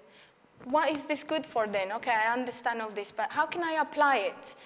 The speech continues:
Th-, this is the next step. We need to apply these things. So when he talks about the, the sun, just imagine being under the sun, no water, you've been there for hours,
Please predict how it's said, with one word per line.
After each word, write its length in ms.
Th-, 200
this 200
is 100
the 100
next 360
step. 260
We 80
need 240
to 60
apply 360
these 200
things. 260
So 400
when 160
he 60
talks 260
about 380
the, 280
the 120
sun, 540
just 240
imagine 420
being 400
under 280
the 120
sun, 520
no 200
water, 460
you've 240
been 140
there 180
for 160
hours, 640